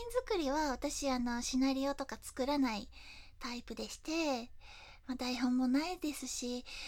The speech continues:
あの、もうゾーンに入って思い立ったらもう、その場でもうなりきってやってるんですよ。でもですね、周りの環境はちょっと自分ではできなくてね、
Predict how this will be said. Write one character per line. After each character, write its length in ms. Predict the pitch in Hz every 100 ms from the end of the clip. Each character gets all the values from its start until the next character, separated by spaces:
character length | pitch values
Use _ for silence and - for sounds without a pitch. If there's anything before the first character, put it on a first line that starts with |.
| - - - - -
あ 80 | 269
の、 180 | 269 269 262 262 269 - - - - - - -
も 100 | 277
う 80 | 269 -
ゾ 320 | 262 349 349
ー 20 |
ン 60 | 302
に 100 | 269
入 180 | 269 247
っ 20 |
て 320 | - 240 233
思 180 | 233 302
い 60 |
立 140 | 320 359
っ 40 | 349
た 140 | 277
ら 140 | 247 233
も 340 | 240 233 233
う、 40 | 226 - - - - - - - -
そ 160 | - 233
の 140 | 254
場 140 | 262 262
で 180 | 226 214
も 380 | 214 202 196 -
う 40 | 208
な 100 | 262
り 120 | 320
き 140 | -
っ 20 | 349
て 180 | -
や 140 | 220 214
っ 40 | -
て 140 | 349
る 120 | 339 370
ん 60 |
で 100 | 294
す 120 | 269 254
よ。 80 | - - - - - - - - - - - -
で 120 | 330
も 100 | 339
で 160 | 302 285
す 100 | 277
ね、 160 | 262
周 260 | 233 262 311
り 80 | 381
の 100 | 370
環 260 | - 381 381
境 200 | 381 381
は 160 | 381 370 - - - -
ち 100 | -
ょ 20 |
っ 20 |
と 80 | -
自 220 | 262 262
分 180 | 285 294
で 100 | 277
は 80 | 277
で 140 | 262
き 120 | 262 294
な 140 | 294
く 80 | -
て 120 | 247
ね、 280 | 269 285